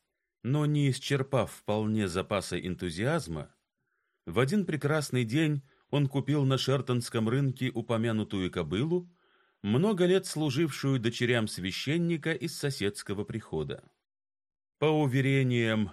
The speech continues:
лошадь годилась и для поездок верхом, все равно, джентльмену или леди, а при нужде и в упряжку,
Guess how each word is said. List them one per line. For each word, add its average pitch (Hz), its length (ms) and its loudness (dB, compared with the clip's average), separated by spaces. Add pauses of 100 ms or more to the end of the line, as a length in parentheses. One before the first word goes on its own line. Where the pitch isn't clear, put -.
лошадь 101 460 -2
годилась 92 520 -2
и 98 100 -6
для 90 200 -2
поездок 87 580 -4
верхом, 85 640 -2 (420)
все - 220 -2
равно, 123 480 2
джентльмену 107 760 2
или 107 260 0
леди, 104 500 -2 (520)
а 160 120 0
при 165 180 0
нужде 131 380 0
и 117 140 -2
в 98 100 -2
упряжку, 95 800 -2